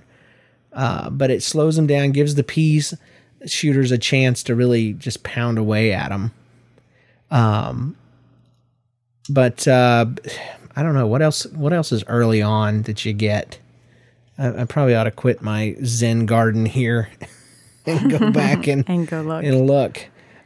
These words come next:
Speaker 1: Um,
Speaker 2: Um, you get, uh,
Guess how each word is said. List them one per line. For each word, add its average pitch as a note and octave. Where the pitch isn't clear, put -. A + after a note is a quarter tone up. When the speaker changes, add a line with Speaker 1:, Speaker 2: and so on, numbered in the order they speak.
Speaker 1:
Um, A2+
Speaker 2:
Um, E3
you E3
get, E3
uh, D#3+